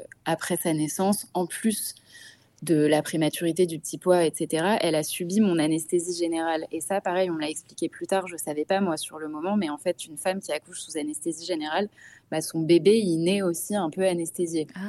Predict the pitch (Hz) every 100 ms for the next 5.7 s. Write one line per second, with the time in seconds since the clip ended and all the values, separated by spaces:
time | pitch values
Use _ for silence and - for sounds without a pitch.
0 | 233 214 175 175 170 165 165 196 196 -
1 | 170 175 170 175 175 180 180 175 - _
2 | _ _ _ _ - 165 - - - 170
3 | 165 165 190 185 208 214 185 160 160 160
4 | - 170 196 - 170 170 175 151 - 190
5 | 185 160 156 156 160 156 214